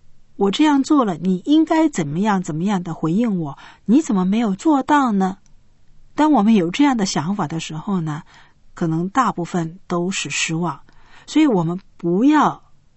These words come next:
不要期望得到别人的称赞，或者是得到别人应该给你的帮助。如果你太指望别人的时候呢，你的心，我相信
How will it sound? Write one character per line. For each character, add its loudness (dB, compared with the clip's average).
不 -4
要 0
期 -4
望 0
得 -2
到 -2
别 -2
人 0
的 -14
称 -4
赞， -4
或 -20
者 -10
是 -12
得 -6
到 -6
别 -4
人 -4
应 0
该 -2
给 -4
你 -8
的 -16
帮 -8
助。 -10
如 0
果 -2
你 -10
太 -2
指 -10
望 -2
别 -8
人 -6
的 -10
时 -12
候 -10
呢， -12
你 -4
的 -6
心， -2
我 -10
相 -6
信 -6